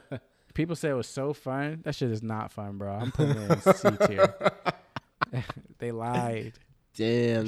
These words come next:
Speaker 2: shit is
Speaker 1: lied
Speaker 2: not
Speaker 1: to
Speaker 2: that
Speaker 1: you. You
Speaker 2: fun,
Speaker 1: got
Speaker 2: bro. I thought it was
Speaker 1: hugged.
Speaker 2: gonna be like Mario Golf.
Speaker 1: Oh,
Speaker 2: I mean,
Speaker 1: no.
Speaker 2: granted, I feel like I played it for five minutes, but that's just a testament to how f-, not fun it was.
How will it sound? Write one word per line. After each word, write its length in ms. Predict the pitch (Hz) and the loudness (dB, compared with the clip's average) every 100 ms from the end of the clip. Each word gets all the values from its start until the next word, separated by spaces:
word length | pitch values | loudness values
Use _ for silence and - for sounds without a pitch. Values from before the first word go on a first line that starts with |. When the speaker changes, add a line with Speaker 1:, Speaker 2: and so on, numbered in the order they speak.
| 117 | 2
Speaker 2:
shit 20 | |
is 40 | |
Speaker 1:
lied 220 | 117 117 113 | 4 4 2
Speaker 2:
not 80 | 113 | 2
Speaker 1:
to 60 | |
Speaker 2:
that 160 | 117 107 | 0 2
Speaker 1:
you. 60 | |
You 20 | 104 | 2
Speaker 2:
fun, 60 | 113 | 2
Speaker 1:
got 200 | 120 113 | 4 6
Speaker 2:
bro. 120 | 139 | 6
I 40 | 131 | 6
thought 20 | |
it 60 | 123 | 8
was 240 | 175 135 | 8 6
Speaker 1:
hugged. 20 | |
Speaker 2:
gonna 120 | 131 123 | 4 2
be 80 | 123 | 2
like 240 | 113 110 | 2 0
Mario 800 | 110 120 127 127 123 123 120 120 _ _ - 135 | -2 0 2 2 2 2 0 -2 _ _ -18 -10
Golf. 420 | 123 120 123 123 _ _ - _ _ - - - | -4 -2 0 -2 _ _ -20 _ _ -20 -18 -8
Speaker 1:
Oh, 400 | 98 107 98 87 | -4 -2 -2 -4
Speaker 2:
I 100 | 123 | -4
mean, 220 | 131 120 | -4 -4
Speaker 1:
no. 280 | - 90 90 | -6 -8 -6
Speaker 2:
granted, 400 | 151 202 - 208 | 0 0 2 -2
I 220 | 123 143 139 - | 0 0 0 -4
feel 140 | 202 | -2
like 120 | 180 | 0
I 80 | 135 | -2
played 260 | - 131 123 | -2 -4 -4
it 100 | 113 | -6
for 320 | 113 107 104 _ | -8 -8 -10 _
five 300 | 139 131 127 | -4 -2 -2
minutes, 540 | 113 117 131 160 - - _ - | -4 -4 -6 -8 -16 -18 _ -4
but 80 | |
that's 160 | 127 156 | -2 -2
just 160 | 151 117 | -4 -8
a 40 | |
testament 480 | - 110 - 107 95 | -8 -8 -8 -12 -10
to 60 | 107 | -8
how 120 | 101 | -6
f-, 140 | 104 - _ _ | -8 -14 _ _
not 240 | 117 101 104 | -8 -6 -8
fun 180 | 110 107 | -10 -10
it 80 | |
was. 360 | 113 117 117 - | -10 -8 -10 -12